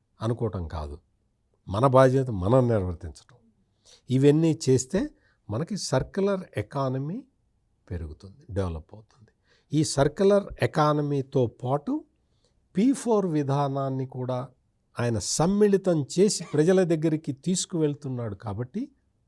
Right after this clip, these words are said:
పేద ప్రజల వాళ్ళని, ఆ, below poverty line నుంచి పైకి తీసుకురావటానికి ఒకవైపు,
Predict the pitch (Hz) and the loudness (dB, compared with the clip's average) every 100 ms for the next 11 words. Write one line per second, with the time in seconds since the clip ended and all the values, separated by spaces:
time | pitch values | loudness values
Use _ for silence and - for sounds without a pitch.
0 | _ _ _ _ _ _ _ - 127 170 | _ _ _ _ _ _ _ -4 -2 2
1 | 190 185 139 127 123 143 233 _ _ _ | 0 -2 -4 -2 -2 -4 -8 _ _ _
2 | _ _ _ _ _ 95 117 180 180 135 | _ _ _ _ _ 0 4 6 6 2
3 | 98 - _ _ _ _ 120 117 113 101 | -4 -12 _ _ _ _ -6 -4 -2 -4
4 | 95 147 185 202 - 135 147 175 175 - | 2 4 4 2 2 2 4 4 0 -2
5 | 170 160 151 151 147 147 139 131 117 - | 0 2 2 0 0 -2 -4 -6 -10 -4
6 | - 165 220 190 165 - - 131 131 123 | 2 4 2 0 0 -2 -6 -4 -4 -4
7 | 123 120 117 120 92 104 139 139 131 196 | -6 -8 -8 -4 -4 -2 0 0 0 -8